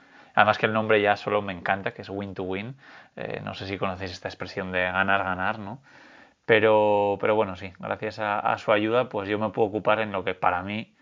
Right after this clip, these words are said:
creo que soy mejor, ¿no? Que es en hacer estos podcasts o, o escribir o otras cosillas. Ya sabéis que soy fan de delegar porque ya he hablado también de, de Pia, que es la asistente virtual que me ayuda con un montón de, de las gestiones que,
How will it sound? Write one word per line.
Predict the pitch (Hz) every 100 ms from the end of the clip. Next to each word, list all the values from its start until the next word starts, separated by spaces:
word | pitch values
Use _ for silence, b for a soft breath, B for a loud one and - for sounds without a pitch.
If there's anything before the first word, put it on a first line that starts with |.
| b b -
creo | 127 123
que | 117
soy | 120 110
mejor, | 101 - 101
¿no? | 101 113
Que | 104
es | 107
en | 101
hacer | 92 110
estos | 95 - -
podcasts | 123 117 - 123 -
o, | 107
o | 98 113 107
escribir | - 104 101 123 123 113
o | 95 92 92 B B B
otras | - 107 101 -
cosillas. | - 95 85 82 - - _ -
Ya | 107
sabéis | 107 107
que | 107
soy | 110
fan | - 113
de | 113
delegar | 110 110 110 127
porque | 135 107 98
ya | 101
he |
hablado | 107 107
también | 104 104 104
de, | 104 101 104 101
de | 98
Pia, | 98 131 165 131
que |
es | 107
la | 107 104
asistente | 104 107 - 104
virtual | 107 101 107 101
que | 95
me |
ayuda | 87 92 107 104
con | 98 95 92 B B B B
un | 127 113
montón | 104 98 104 98
de, | 92 87
de | 92
las | 90 -
gestiones | - 92 - 107 101 95 -
que, | - 92 87 90